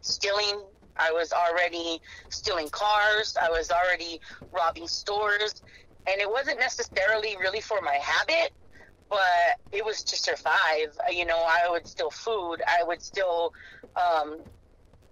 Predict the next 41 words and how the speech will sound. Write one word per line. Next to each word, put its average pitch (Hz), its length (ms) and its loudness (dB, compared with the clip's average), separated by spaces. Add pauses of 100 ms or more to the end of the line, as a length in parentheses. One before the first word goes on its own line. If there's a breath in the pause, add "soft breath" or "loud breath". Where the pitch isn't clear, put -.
(160)
alcohol 185 680 2
to - 100 -8
stay 170 240 -2
warm 180 340 0
at 180 180 4
night 165 340 2
when 180 180 0
I 165 120 4
was 160 160 0
sleeping 202 320 -6
on 180 200 2
the 139 60 -8
streets - 580 -4
because 165 300 -6
I 160 140 4
didn't 165 160 -4
have 170 160 2
nowhere 170 180 0
to 156 80 -2
go 175 300 2
and 160 80 0
I 156 60 2
had 151 120 0
to 156 80 -8
be 156 260 -8
up, - 220 0 (100)
you 170 160 -6
know, 165 240 0 (460 loud breath)
um, 165 320 2
or 160 60 2
I 160 120 4
would 160 220 -2
be 151 300 -12
stealing, 151 480 -2 (240)
um, 151 260 2
clothes 190 480 0
'cause - 140 -6
I 156 80 2
didn't 165 160 -2
have 160 180 0
clothes. 165 460 -6